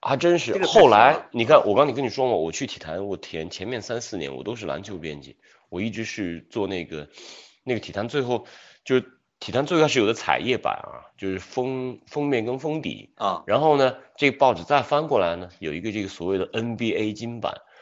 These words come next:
Speaker 1: 我就一直是做那两，两个版的编辑。但是为了维持我这个足球的兴趣和关注，我当时主动跟骆明两个人面对面坐着。
Speaker 2: 啊。
Speaker 1: 我就跟他说，我说：“这个，你那些五大联赛不是每周都有赛，赛况吗？
Speaker 2: 啊。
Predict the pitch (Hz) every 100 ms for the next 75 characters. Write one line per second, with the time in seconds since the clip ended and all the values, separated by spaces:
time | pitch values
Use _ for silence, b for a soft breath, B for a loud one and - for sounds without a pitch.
0 | b b 90 123 156 123 135 151 143 135
1 | 101 82 - 69 92 - 67 73 98 101
2 | 76 - B B B B 160 160 170 165
3 | 120 95 90 87 123 - 110 101 69 92
4 | 85 80 78 _ - 92 104 104 98 -
5 | 113 101 95 98 113 117 117 80 - 76
6 | 90 113 117 - 73 113 107 107 104 76
7 | 76 82 95 _ b b b b b 95
8 | 92 123 170 180 185 214 151 131 104 78
9 | 69 - 101 82 - 85 90 127 135 143
10 | 127 90 117 127 95 90 85 80 60 90
11 | 78 98 90 117 117 87 87 98 95 110
12 | 113 104 110 73 87 104 104 76 123 95
13 | - 135 107 143 156 87 64 - 107 95